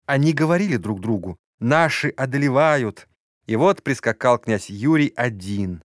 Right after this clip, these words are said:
Начал он ездить около города, крича: «Твердите город!»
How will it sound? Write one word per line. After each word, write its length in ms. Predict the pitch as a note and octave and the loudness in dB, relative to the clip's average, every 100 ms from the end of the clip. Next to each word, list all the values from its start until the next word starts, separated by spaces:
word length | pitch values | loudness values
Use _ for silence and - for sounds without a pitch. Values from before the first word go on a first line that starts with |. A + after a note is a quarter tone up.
| _ - | _ -6
Начал 360 | A2+ A#2+ - A#2+ | -2 -2 0 0
он 120 | A#2 | 0
ездить 460 | G#2+ C3 A2+ A2+ - | 0 -2 -2 -8 -6
около 320 | B2 A#2 A2+ | -6 -4 -2
города, 360 | B2 C3+ A2+ A2 | 2 2 2 -4
крича: 480 | A#2+ - C3 A#2 - _ - | -6 -2 0 0 -4 _ -8
«Твердите 640 | G2+ D3 A#2+ F3 F3 E3 | 0 0 2 -2 -2 -2
город!» 640 | C#3+ G3 G3 E3+ C#3 - | 2 4 6 4 2 -2